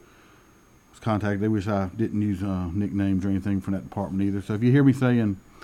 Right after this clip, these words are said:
it's a fella or a guy I worked with, uh, just one of those. I'm gonna be totally respectful. Like I said, I'm not here to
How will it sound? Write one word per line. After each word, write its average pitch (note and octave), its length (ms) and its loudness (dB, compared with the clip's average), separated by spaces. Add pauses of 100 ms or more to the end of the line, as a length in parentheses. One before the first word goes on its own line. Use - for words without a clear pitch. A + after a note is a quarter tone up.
(340)
it's G#2 220 0
a F#2+ 200 -2
fella G#2+ 380 -2
or G2 140 0
a F2+ 40 -2
guy G2 260 2
I - 20 0
worked F#2 320 -2
with, G2 280 0 (200)
uh, F2 260 -8 (720)
just F#2 240 -8
one G2+ 80 0
of F#2 120 0
those. E2 280 -6
I'm F2+ 260 -6
gonna F#2 140 -2
be F2+ 80 -2
totally F#2 300 -2
respectful. G2+ 540 -6
Like - 640 -20
I - 40 -14
said, F#2 80 -4
I'm F2 120 -4
not F#2+ 160 0
here F#2+ 140 0
to F2+ 200 -4